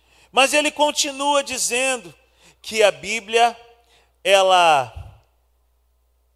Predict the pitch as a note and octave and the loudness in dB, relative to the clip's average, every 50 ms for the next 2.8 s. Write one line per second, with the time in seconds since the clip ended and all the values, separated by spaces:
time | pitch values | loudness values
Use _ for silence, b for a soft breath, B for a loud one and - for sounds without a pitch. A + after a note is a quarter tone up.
0 | _ _ _ _ _ _ _ _ _ _ D#3 E3+ F#3 G3+ G#3+ G#3 - - - - | _ _ _ _ _ _ _ _ _ _ -14 -6 -4 -4 -2 -2 -2 -4 -4 -8
1 | - - - G3+ F#3+ F#3 F3 E3 E3 D#3+ D3+ D3 - _ _ _ _ - F3 G3+ | -10 0 4 4 4 4 4 0 -8 -6 -6 -6 -6 _ _ _ _ -2 0 0
2 | G3 - - - D#3+ - _ _ C3+ B2+ A#2+ - - - - | 0 0 -4 -14 -14 -14 _ _ -20 -20 -16 -16 -16 -16 -16